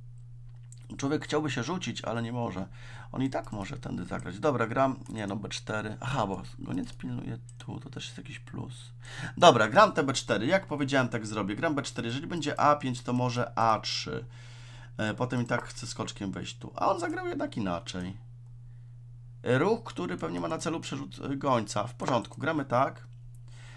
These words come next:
No to widzicie, nie zawsze jakie ruchy sobie wymyślimy, to przeciwnik tak gra. Okej, to mi się podoba, zbijam pionkiem.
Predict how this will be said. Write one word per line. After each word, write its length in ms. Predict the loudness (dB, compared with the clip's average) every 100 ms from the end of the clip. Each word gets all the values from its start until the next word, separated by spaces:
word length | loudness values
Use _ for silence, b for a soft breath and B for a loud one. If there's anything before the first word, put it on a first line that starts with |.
| B -2
No 60 |
to 120 | 2
widzicie, 420 | 4 4 6 6 6 B 2
nie 160 | 4
zawsze 300 | 6 4 4
jakie 260 | 2 4 2
ruchy 240 | 2 0
sobie 260 | -2 0 0
wymyślimy, 680 | 2 0 2 4 6 4 0 B B B B B -8
to 80 | -6
przeciwnik 440 | -4 -2 -2 -2
tak 180 | -4 0
gra. 260 | 2 2
Okej, 340 | 2 4 4 4
to 120 | 0
mi 80 | 0
się 100 | 0
podoba, 380 | 4 6 6 4
zbijam 340 | 0 -2 0
pionkiem. 600 | 6 6 6 2 2